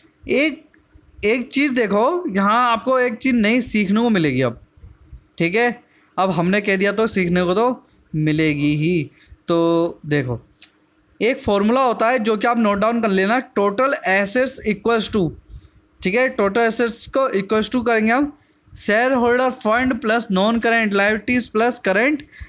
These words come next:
लायबिलिटीज। तो न-, कर-, नॉन करंट लायबिलिटीज हमें पता ही है, करंट लायबिलिटीज भी हमें पता है, ओके, और टोटल एसेट्स भी हमने ये निकाल दिया है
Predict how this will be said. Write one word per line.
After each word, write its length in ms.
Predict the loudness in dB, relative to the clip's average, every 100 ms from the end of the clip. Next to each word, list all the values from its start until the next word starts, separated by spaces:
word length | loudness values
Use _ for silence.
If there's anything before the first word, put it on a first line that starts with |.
| -4
लायबिलिटीज। 640 | 0 2 0 0 0 -2 -6 -16 -10 -2
तो 80 |
न-, 260 | 0 0 -2 -4
कर-, 180 | -2 0
नॉन 320 | 2 2 2
करंट 240 | 0 0 2
लायबिलिटीज 340 | 0 0 0
हमें 180 | 0 0
पता 200 | 0 -2
ही 140 | 0
है, 180 | 0 -2 _ -20 _ _
करंट 200 | 0 2
लायबिलिटीज 480 | 2 2 0 0 2
भी 80 | 2
हमें 240 | 2 0 -2 _ _ -4
पता 300 | 0 0 2
है, 300 | 2 0 -6 _ _ _ _ -4
ओके, 300 | 0 0 0
और 220 | 0 0
टोटल 380 | 0 0 2 0
एसेट्स 360 | 0 0 -2
भी 80 | 0
हमने 220 | 0 2
ये 260 | 2 0 -2 -10 _ _
निकाल 340 | -2 2 0 2
दिया 200 | 2 2
है 200 | -2